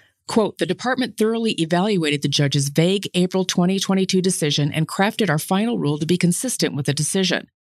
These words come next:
It's unfortunate that the judge's ruling today does not square with his vague April decision,"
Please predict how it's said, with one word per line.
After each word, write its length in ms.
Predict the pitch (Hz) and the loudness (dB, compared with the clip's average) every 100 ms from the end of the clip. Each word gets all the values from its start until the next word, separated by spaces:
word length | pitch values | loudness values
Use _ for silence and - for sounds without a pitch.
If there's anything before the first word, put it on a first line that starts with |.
| _ _ - | _ _ -6
It's 180 | - - | -4 0
unfortunate 680 | 233 240 269 269 - 151 139 | -2 0 -2 0 0 0 -2
that 140 | 147 | -2
the 80 | 147 | 0
judge's 420 | 160 165 170 165 | 0 0 0 0
ruling 280 | 165 165 160 | 2 2 2
today 280 | 156 160 165 | 2 2 2
does 240 | 165 165 | 0 0
not 220 | 185 185 | 0 -2
square 400 | - - 147 135 | -6 0 2 2
with 140 | 139 - | -2 0
his 180 | 147 | -2
vague 380 | 147 143 143 147 - | 0 0 2 -2 -2
April 280 | 240 240 165 | -2 0 -2
decision," 540 | 143 - 117 151 170 | -2 -4 -2 -4 -6